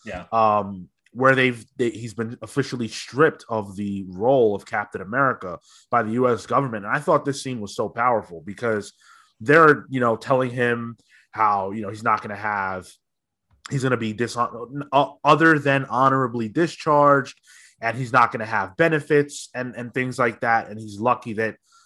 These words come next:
Speaker 2: he's not spending the rest of his life in jail, blah, blah, blah. And he's like,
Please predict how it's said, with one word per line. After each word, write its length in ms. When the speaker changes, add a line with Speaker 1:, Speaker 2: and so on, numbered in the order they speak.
Speaker 2:
he's 100
not 180
spending 320
the 80
rest 240
of 60
his 140
life 260
in 80
jail, 320
blah, 220
blah, 80
blah. 240
And 80
he's 180
like, 200